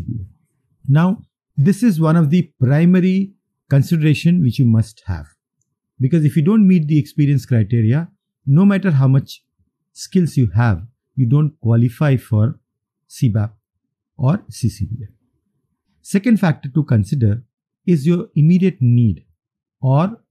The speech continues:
an organizational mandate. So if your organization has mandated that you go for a certification, then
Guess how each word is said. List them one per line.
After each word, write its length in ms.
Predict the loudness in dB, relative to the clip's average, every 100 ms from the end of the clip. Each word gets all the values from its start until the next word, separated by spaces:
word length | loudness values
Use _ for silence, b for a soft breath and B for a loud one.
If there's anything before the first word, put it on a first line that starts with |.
| _
an 160 | 0 2
organizational 800 | 2 2 2 2 -2 0 -2 0
mandate. 520 | 0 0 -2 -6 -10 _ _ _ _ _
So 200 | -4 -2
if 200 | -2 0
your 140 | 0
organization 640 | 0 2 2 2 0 0 0
has 180 | 2
mandated 600 | 2 0 2 0 0 -4 -6 _ _ _ _ -4
that 280 | -2 0
you 100 | 0
go 260 | 0 0 -2
for 200 | -2 -2
a 60 | 0
certification, 840 | -2 -2 -4 -2 -2 0 -2 -2 -6 _ _ -6
then 520 | -2 2 2 0